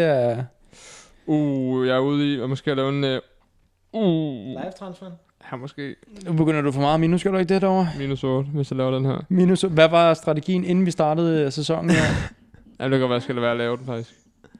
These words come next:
Speaker 1: Ved
Speaker 2: Jeg
Speaker 1: jeg
Speaker 2: laver,
Speaker 1: ikke.
Speaker 2: jeg laver den ikke. Jeg laver den ikke. Jeg laver den ikke.
Speaker 1: Pussy.
Speaker 2: Nå, men, øhm, hvad med dig, Tid? Hvad har du angrebet der?
Speaker 3: Jamen, jeg har kun, øh, Abraham og Haller, eller hvad vi
Speaker 2: Uh.
Speaker 3: kalder ham.
Speaker 1: Det tror jeg er meget rigtigt, det der.
Speaker 3: Øhm,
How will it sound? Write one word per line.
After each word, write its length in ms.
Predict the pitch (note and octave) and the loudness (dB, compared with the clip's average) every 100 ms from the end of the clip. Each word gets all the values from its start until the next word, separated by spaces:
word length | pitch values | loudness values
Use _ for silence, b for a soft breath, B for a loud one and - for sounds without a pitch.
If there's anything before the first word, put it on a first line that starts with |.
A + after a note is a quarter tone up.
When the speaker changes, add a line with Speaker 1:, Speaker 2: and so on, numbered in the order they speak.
| _ _ _ - | _ _ _ -4
Speaker 1:
Ved 120 | G#3 | 0
Speaker 2:
Jeg 100 | G3+ | 2
Speaker 1:
jeg 0 | |
Speaker 2:
laver, 120 | F#3 | 0
Speaker 1:
ikke. 60 | A2+ | 0
Speaker 2:
jeg 80 | B2+ | -2
laver 140 | A#2 | -2
den 80 | A2+ | -6
ikke. 140 | B2 _ _ _ _ - | -12 _ _ _ _ -12
Jeg 80 | |
laver 120 | F2+ B1+ | -10 -10
den 100 | - | -12
ikke. 100 | - _ | -16 _
Jeg 60 | - | -20
laver 80 | - | -18
den 80 | - | -20
ikke. 500 | - _ _ _ - | -20 _ _ _ 0
Speaker 1:
Pussy. 220 | - D3 D3 - _ - | 2 2 -2 -6 _ -6
Speaker 2:
Nå, 220 | C3+ B2+ | -2 -2
men, 220 | C3 C3 | -2 -2
øhm, 520 | B2+ B2 B2+ B2+ B2+ | -2 -4 -6 -6 -6
hvad 140 | C3+ D#3 | -6 -4
med 80 | E3 | -4
dig, 100 | F3 | -6
Tid? 200 | F3 D#3+ D3 _ _ b b | -8 -10 -12 _ _ b b
Hvad 120 | D#3 | -8
har 80 | D#3+ | -6
du 140 | E3 D#3 | -6 -8
angrebet 340 | D#3+ D#3+ D#3 | -10 -12 -14
der? 100 | D#3 C#3+ _ _ _ | -16 -20 _ _ _
Speaker 3:
Jamen, 180 | C#3+ C#3+ | -6 -4
jeg 100 | C#3 | -2
har 680 | D#3+ D#3 D3 C#3 C3+ C3 B2+ | -2 -2 -2 -2 -2 -4 -4
kun, 360 | A#2 D3+ D3+ D#3 | -6 -6 -6 -6
øh, 340 | C3+ B2+ B2+ | -6 -6 -8
Abraham 420 | C3 C#3 C#3 B2+ | -6 -6 -6 -8
og 520 | B2 A#2+ A2+ A2 G#2+ - A2 B B - | -8 -10 -10 -12 -14 -16 -18 B B -14
Haller, 340 | C3 A2+ A2+ A#2+ - - _ | -10 -8 -8 -12 -20 -20 _
eller 140 | D3+ A#2 | -20 -14
hvad 120 | A#2 | -12
vi 100 | A#2+ | -12
Speaker 2:
Uh. 60 | |
Speaker 3:
kalder 200 | - B2 | -12 -10
ham. 180 | B2 B2+ - - b b b b b | -8 -10 -16 -20 b b b b b
Speaker 1:
Det 60 | - | -6
tror 140 | - | -2
jeg 40 | C#3+ | -2
er 40 | |
meget 200 | A#2+ B2 | -2 -2
rigtigt, 280 | B2+ B2+ C#3 | -2 -4 -8
det 200 | D3+ D3 - | -8 -12 -12
der. 440 | D3+ C3+ C3 B2 A#2 | -6 -4 -4 -6 -10
Speaker 3:
Øhm, 520 | A2+ G#2+ G#2+ G#2 | -12 -12 -12 -14